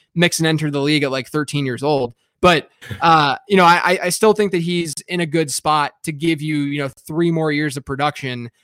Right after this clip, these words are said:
Um, and he's, he's reasonably priced right now.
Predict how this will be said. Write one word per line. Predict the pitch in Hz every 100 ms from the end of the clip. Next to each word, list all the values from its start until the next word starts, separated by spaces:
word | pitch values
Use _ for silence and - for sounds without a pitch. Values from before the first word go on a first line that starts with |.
| _ -
Um, | 147 139 135
and | -
he's, | 190 170 180
he's | 196 165
reasonably | 165 165 160 170 190 185 180 165 151
priced | - 170 151 95
right | 90
now. | - _